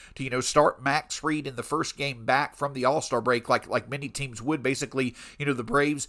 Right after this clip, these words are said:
starting at the start of ro-, the rotation in the second half of the season, like many teams would, the Braves just instead just stuck with their normal rotation pattern, letting Charlie Morton get the start over the weekend and allowing for Max Fried as well as rookie Spencer Strider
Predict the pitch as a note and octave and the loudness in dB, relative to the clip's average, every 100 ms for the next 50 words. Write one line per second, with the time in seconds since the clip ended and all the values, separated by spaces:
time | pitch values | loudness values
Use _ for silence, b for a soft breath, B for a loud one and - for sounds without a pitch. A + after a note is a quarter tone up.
0 | B B - D#3+ D#3+ D3 C#3+ B2 - D3 | B B 2 8 8 8 -4 -6 0 2
1 | C3+ B2 A#2+ C3 A#2 A2 - F#3+ A3+ D3+ | 2 0 -4 -4 -2 -2 0 0 0 -4
2 | A#2+ - B2+ A#2 - C3 A#2+ A#2+ - A#2+ | -6 -12 -10 -4 -2 -2 0 -2 -2 -4
3 | C3 A#2+ A#2+ B2+ C3 B2 G#2+ A#2 A2+ F3 | -4 -4 -2 -2 -2 -8 -8 -10 -2 -2
4 | D3+ B B B D3 D3+ G#3+ B3 E3 F3 | -2 B B B 2 6 4 4 -2 -2
5 | D#3+ - B2+ - F3+ F#3+ D#3+ C#3 B B | -2 -4 -6 -2 2 4 4 2 B B
6 | D3+ C3+ - F#3 F#3 D#3 D#3 C3 C#3 D#3 | -4 -2 4 4 4 2 0 0 0 0
7 | F3 E3+ F3 C#3 C#3+ C#3+ D#3 C#3+ - A2+ | 0 -2 -4 0 0 0 -2 -4 -4 -6
8 | C3+ D#3 C#3 B2+ C3 A#2 G#2+ C#3+ B2+ A#2 | 0 2 2 0 -4 -4 -4 2 2 0
9 | C3 G3+ D4+ D3 B2+ - b b C3+ D#3+ | 4 6 6 0 -18 -20 b b -4 -4
10 | - B2 - C#3+ C3 - C#3+ C#3 B2 A2+ | -2 -6 0 2 0 -2 -2 -2 -4 -8
11 | A#2+ A#2+ - C3+ C3+ B B C3+ C#3 D3 | -8 -8 -8 -10 -10 B B -8 -2 -2
12 | A3+ B3+ - F#3+ E3+ E3+ - - D3+ E3 | -2 -6 -6 -4 -2 -4 -6 -10 -4 -4
13 | E3 D3+ B2 D3 F#3+ B2+ D3+ C#3 C#3 - | -2 -6 -4 -4 -4 -4 -8 -10 -10 -8
14 | C#3 C3 - D#3+ F#3+ D#3+ C#3+ | -8 -8 -2 4 4 6 2